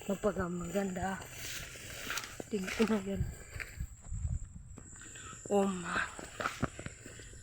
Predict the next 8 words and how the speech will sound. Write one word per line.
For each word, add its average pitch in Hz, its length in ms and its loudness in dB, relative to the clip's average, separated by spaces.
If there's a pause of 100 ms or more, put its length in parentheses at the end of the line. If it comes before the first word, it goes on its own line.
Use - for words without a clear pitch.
(440)
Ganyan, 247 320 10
mga 208 240 6
skincare, 214 400 8
skincare 214 480 10
lang 202 160 12
yan 208 160 10
guys. 208 480 8 (1120)
At 320 80 6